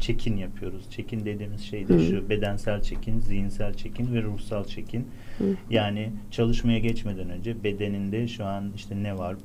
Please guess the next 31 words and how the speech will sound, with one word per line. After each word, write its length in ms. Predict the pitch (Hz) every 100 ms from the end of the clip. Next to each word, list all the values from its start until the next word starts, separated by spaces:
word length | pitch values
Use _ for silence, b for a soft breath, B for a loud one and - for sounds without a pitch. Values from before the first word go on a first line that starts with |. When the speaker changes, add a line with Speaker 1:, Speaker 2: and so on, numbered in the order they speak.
| 92
Speaker 1:
baştan 360 | 85 - 95
aşağı 440 | 90 - - 92 98
şöyle 260 | 104 95
bir 60 | 95 95
bak, 160 | 95 87 - b b b -
nasıl 280 | 107 - 98
oluyor 260 | 90 90
bir 60 | 98
gözden 480 | 98 95 98 98 90
geçir, 380 | 87 - 92
nefesine 500 | 101 98 98 - 98
bir 140 | 92 95
bak, 140 | 92 - 127
Speaker 2:
Hı. 60 | 120
Speaker 1:
nereye 140 | 107 95
gidiyor, 340 | 92 87 90
nereye 320 | 95 101 101 95
daha 160 | 95
çok 300 | 95 - -
gidebiliyor. 560 | 101 95 90 90 92 92 b b b b b -
E, 280 | 104 101 98 98
bedenindeki 840 | 104 107 104 104 104 104 107 107 -
ağrılar, 480 | 107 104 101 104 104
sızılar, 580 | 104 101 104 104 101 104
rahatlıklar, 600 | 104 101 98 - - 101
açılmalar, 680 | 101 - - 104 101 104 104
kapanmalar, 640 | 104 104 101 101 101 101
gerginlikler, 840 | 98 98 101 104 101 101 - 101 98
biraz 280 | 101 95 98
bunlara 320 | 98 98 95
bak 120 | 90